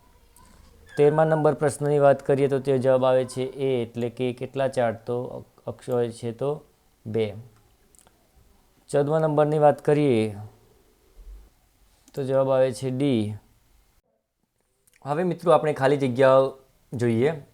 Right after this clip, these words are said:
તો પહેલા પ્રશ્નની અંદર જવાબ આવે છે ડબલ એ. ત્યારબાદ બીજી ખાલી જગ્યાની અંદર જવાબ આવે છે ડોટ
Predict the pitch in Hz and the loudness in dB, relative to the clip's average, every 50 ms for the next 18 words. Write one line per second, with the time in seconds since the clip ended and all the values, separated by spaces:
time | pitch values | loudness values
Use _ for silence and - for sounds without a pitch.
0 | _ _ _ _ _ - - _ _ _ _ _ _ - - 180 180 180 175 185 | _ _ _ _ _ -20 -20 _ _ _ _ _ _ -2 2 4 6 8 8 8
1 | 190 185 180 - - _ _ _ _ _ _ _ _ _ _ _ _ _ 170 160 | 6 4 0 -6 -18 _ _ _ _ _ _ _ _ _ _ _ _ _ 4 8
2 | 160 175 175 175 175 170 170 - 175 165 165 160 160 156 160 147 143 143 143 143 | 8 8 8 8 6 2 2 0 -2 0 0 2 2 4 4 4 6 4 4 6
3 | 143 143 143 143 147 135 - 135 117 110 104 107 117 127 123 143 143 139 - - | 6 6 6 4 2 0 0 0 0 0 0 2 0 2 2 2 2 2 -2 -6
4 | _ 147 147 156 165 165 151 131 - - - - - _ _ _ _ _ _ _ | _ 4 4 6 4 4 0 -4 -10 -20 -20 -20 -20 _ _ _ _ _ _ _
5 | _ _ _ _ _ _ _ _ _ _ _ _ _ _ _ _ _ _ _ _ | _ _ _ _ _ _ _ _ _ _ _ _ _ _ _ _ _ _ _ _
6 | _ _ _ _ 156 156 160 170 151 151 156 160 160 160 151 147 143 139 147 160 | _ _ _ _ 6 8 8 8 8 8 8 8 8 8 6 4 -2 -4 -4 -4
7 | - 160 147 147 143 143 147 139 147 143 143 143 139 143 131 123 139 139 139 135 | 0 2 2 2 2 0 0 0 0 0 0 0 0 -2 0 2 2 2 2 4
8 | 135 135 139 147 147 - - 120 113 107 104 104 135 143 151 151 156 156 156 - | 4 4 4 4 2 0 -2 -4 -4 -2 -4 0 4 6 6 6 6 4 2 -4
9 | - | -12